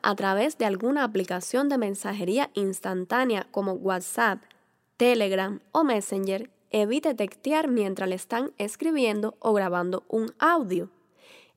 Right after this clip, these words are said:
Esto evitará que se superpongan los mensajes y que se creen vacíos en la comunicación. Al explicar su punto de vista,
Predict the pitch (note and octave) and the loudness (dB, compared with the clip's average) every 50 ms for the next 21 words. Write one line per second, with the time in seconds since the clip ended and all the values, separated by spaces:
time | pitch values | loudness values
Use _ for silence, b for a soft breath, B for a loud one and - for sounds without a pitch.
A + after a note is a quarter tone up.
0 | _ - - G#3 G3 G3 - - C4+ C#4 D4 D4 C4 D4 C#4 B3 A3 A#3 - - | _ -2 0 0 0 0 0 0 2 2 2 2 2 2 4 4 2 2 0 -2
1 | A#3 A3 - G#3+ G3+ - A3 G3+ G3+ G3 G3 - - C#4 D4+ D#4+ C#4 A#3+ G3+ F#3+ | -2 -2 -2 -4 -4 -2 -2 0 0 -2 -2 -2 0 0 2 2 2 2 0 0
2 | F#3+ F#3+ G#3+ - C4+ D#4 D#4+ D#4 - C#4+ B3 G#3+ G#3 G#3 - G#3+ - - - - | 0 -2 -2 -2 -2 -2 -2 -2 -2 -2 -2 -2 -2 -4 -6 -8 -8 -8 -6 -6
3 | A#3+ A3 - G#3+ - - G3 F#3+ - A3 A#3+ C#4 C#4 B3 G#3+ F#3+ F#3 F#3 - - | -4 -2 -2 -4 -2 -4 -4 -4 -2 0 0 0 0 0 0 0 -2 -4 -4 -4
4 | - D#4 F4 F4 E4+ E4 - - - G#3+ G#3 G#3 G3 - G3 G3 G3 G3 G#3 G#3+ | -4 -2 -2 -2 -4 -6 -6 -4 0 0 2 2 0 0 -2 -4 -2 -2 -2 -2
5 | - A#3 A#3 - - E3+ F3 - - _ _ _ _ _ _ _ _ _ _ _ | -2 -4 -6 -6 -6 -8 -8 -10 -12 _ _ _ _ _ _ _ _ _ _ _
6 | _ _ _ _ _ b b b b b b b b b b b b b b _ | _ _ _ _ _ b b b b b b b b b b b b b b _
7 | - A3+ A3+ A3 - - A#3+ A#3 - - B3 A#3+ - E4 F4 E4+ - - A#3 G#3+ | 4 4 4 4 4 2 0 2 0 -2 -2 0 0 0 0 0 -2 -2 -4 -2
8 | A3+ C4 D4 D4+ D4+ C4 A3 A3 A3+ D4 D#4+ D4 B3 - - F3+ - | 0 0 0 2 2 2 2 2 2 2 2 2 0 -2 -6 -8 -10